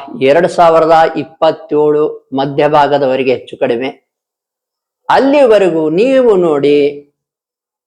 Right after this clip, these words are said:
ಒಳ್ಳೆ ಕೆಲಸ ಮಾಡಿದ್ರೆ ಒಳ್ಳೆ ಫಲ ಸಿಗುತ್ತೆ, ಕೆಟ್ಟ ಕೆಲಸ ಹಿಂದೆ ಮಾಡಿದ್ರೆ ಶಿಕ್ಷೆಯೂ ಆಗುತ್ತದೆ. ಏನೇನಪ್ಪ ಅಂದ್ರೆ ನೋಡಿ, ದುಡ್ಡಿನ ಖರ್ಚು ಹೆಚ್ಚಾಗಬಹುದು. ಯಾಕಂದ್ರೆ ಎರಡನೇ ಮನೆಯಲ್ಲಿ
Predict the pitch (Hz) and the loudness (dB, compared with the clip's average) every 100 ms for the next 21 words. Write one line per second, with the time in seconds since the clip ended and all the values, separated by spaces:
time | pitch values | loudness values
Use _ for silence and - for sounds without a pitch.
0 | _ _ - 131 190 226 254 226 202 175 | _ _ -2 2 2 4 4 4 2 -2
1 | 180 156 147 135 120 127 123 131 147 170 | -2 -4 -4 -6 -8 -8 -6 -6 -4 -4
2 | 160 170 202 190 175 165 165 180 175 165 | -4 -6 -10 -6 -2 -2 -2 0 2 0
3 | 175 _ _ _ _ - 151 151 175 165 | -6 _ _ _ _ -6 -6 -2 -2 2
4 | 165 151 151 135 147 156 160 143 139 139 | 2 0 -2 -2 -2 -2 0 0 -2 -2
5 | 151 156 - - - 117 - 156 151 170 | 0 0 -2 -14 -12 -10 -4 0 2 4
6 | 139 113 107 - - _ _ _ _ _ | 2 -2 -10 -12 -18 _ _ _ _ _
7 | _ _ _ _ _ _ _ _ - 156 | _ _ _ _ _ _ _ _ -4 2
8 | 233 311 302 254 220 196 170 156 151 156 | 4 4 4 2 2 2 0 -2 -4 -4
9 | 156 160 170 175 - _ _ _ _ _ | -2 -2 -4 -6 -16 _ _ _ _ _
10 | _ _ _ _ _ _ _ _ _ _ | _ _ _ _ _ _ _ _ _ _
11 | _ _ - 139 165 214 190 208 240 226 | _ _ -6 0 2 2 2 2 4 2
12 | - 180 180 202 165 165 165 175 156 151 | 2 0 0 -2 0 0 -2 0 2 2
13 | 147 139 127 135 135 131 117 _ - 147 | 0 0 -2 -2 -4 -6 -10 _ -4 -4
14 | - 160 156 143 143 160 180 185 196 208 | -2 -4 0 2 2 4 2 2 2 2
15 | 208 185 180 175 175 175 175 175 175 _ | 0 0 0 0 0 2 4 2 0 _